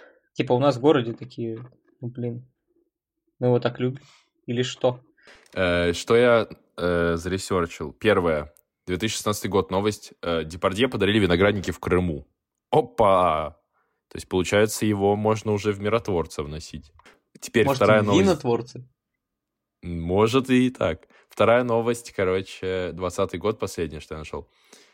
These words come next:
Speaker 2: А, как Депардье пытался наладить свой бизнес в Крыму?
Speaker 1: Там никак. Переехал обратно. Или что?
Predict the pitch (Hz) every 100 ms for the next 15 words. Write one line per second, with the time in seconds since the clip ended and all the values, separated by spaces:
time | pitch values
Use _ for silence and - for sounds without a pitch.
0 | _ _ _ 76 73 73 69 _ _ _
1 | - 113 123 110 98 85 98 - 90 92
2 | 87 85 92 - 80 87 90 - 85 80
3 | 71 - _ - - - 127 117 123 185
4 | 120 117 - 143 127 123 113 113 110 110
5 | - 123 _ _ _ _ 127 113 110 -
6 | -